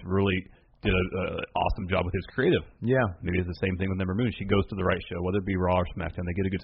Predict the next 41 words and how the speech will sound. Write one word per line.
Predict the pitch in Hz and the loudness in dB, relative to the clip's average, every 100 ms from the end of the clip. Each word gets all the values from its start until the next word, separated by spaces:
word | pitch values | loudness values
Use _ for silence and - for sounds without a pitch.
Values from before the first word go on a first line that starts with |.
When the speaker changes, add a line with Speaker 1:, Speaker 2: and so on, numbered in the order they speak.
| - | -2
Speaker 1:
story | 98 90 90 | 2 2 0
for | 90 90 | 0 0
her. | |
They | 90 | 0
get | 92 - | -2 -6
s-, | - - - - 95 | -14 -20 -20 -4 0
a, | 90 - - 87 - | 0 0 -4 -6 -2
a | 95 | 2
really | 101 95 | 4 2
concrete | - 104 98 - 90 - | 2 0 0 -2 -4 -2
character | 110 175 - - | 0 2 0 -2
for | - 82 - | -2 -2 -4
her. | - | -4
Speaker 2:
It | 147 - | -6 -4
feels | 254 220 120 | 4 4 4
like | 131 - | -2 -2
she | 123 | -6
needs | 120 90 | -6 -6
a | |
clean | - 104 90 - | -4 -2 -2 -2
slate. | 87 76 - - - - | -4 -4 -10 -20 -18 0
Speaker 1:
Yeah. | 139 120 | 2 2
Speaker 2:
To | - _ _ _ - | -2 _ _ _ 6
a, | 175 127 131 | 6 8 6
Speaker 1:
Like, | 151 | 6
Speaker 2:
to | |
a | 135 | 6
Speaker 1:
the | 113 | 6
Speaker 2:
degree. | 143 | 10
Speaker 1:
in-ring | 185 127 156 110 | 10 8 6 4
work | 90 - | 2 0
is | 98 85 - - | -2 -2 -4 0
phenomenal. | 104 92 80 - | 4 4 2 -2
Speaker 2:
Oh, | 160 90 | -4 -2
I | |
mean, | 135 | -4
no, | 185 120 - | -4 -2 -4
she's, | 185 - | -6 -6
she's, | 147 120 - | -6 -6 -6
she's | - 104 87 | -6 -6 0
great. | 139 110 | 0 0